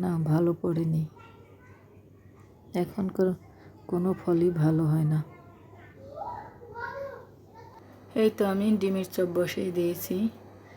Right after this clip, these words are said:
এখন দিলাম বেগুনের চপ।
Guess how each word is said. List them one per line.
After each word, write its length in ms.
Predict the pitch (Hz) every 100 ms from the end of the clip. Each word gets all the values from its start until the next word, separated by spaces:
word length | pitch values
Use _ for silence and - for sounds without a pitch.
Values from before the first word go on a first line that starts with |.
| - - - - - - - - - - - - - 196
এখন 200 | - 185
দিলাম 240 | 185 170 170
বেগুনের 420 | 175 175 180 175 175
চপ। 220 | 175 170